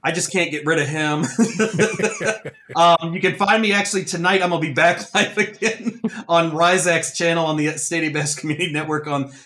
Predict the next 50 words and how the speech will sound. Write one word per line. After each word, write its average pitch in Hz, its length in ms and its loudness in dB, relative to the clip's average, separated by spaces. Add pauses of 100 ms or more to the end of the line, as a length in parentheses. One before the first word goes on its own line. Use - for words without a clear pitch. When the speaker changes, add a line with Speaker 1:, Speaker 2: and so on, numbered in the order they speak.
Speaker 1:
Game 160 260 2
Over, 160 280 2
where 143 140 2
I 143 160 4
will 143 140 -4
be 131 160 -2
facing 151 480 -2
off 143 240 0
against 131 360 -4
Meg 139 460 -4 (480)
in 147 100 -4
a 135 60 -2
battle 156 340 2
of 131 80 -4
Stadia 139 460 0
wits, 127 340 -2
where, 127 340 2
uh, 123 40 -10 (300)
Speaker 2:
Oh, 120 180 -12 (160)
Speaker 1:
apparently 190 600 2
Speaker 2:
nice. 185 100 0
Speaker 1:
the, 151 180 -2 (220)
the 151 60 -2
stat-, 220 440 2
the, 175 220 0
the 156 180 -2
odds 196 380 2
are 156 120 0
stacked 165 460 0
against 143 380 -4
me 143 120 -4
because 131 440 -4 (400)
I've 139 120 -2
seen 190 280 2
the 185 60 0
poll 180 340 4
on 175 140 2
Twitter. 170 380 2
My 151 140 0
number 165 480 2
of, 127 180 -4 (280)
of 131 260 2
votes 160 440 -2
keeps - 280 -8
go-, 156 240 -4
my 143 140 0
number 165 260 0
keeps 160 260 -8
going 131 300 -2
down. 139 520 0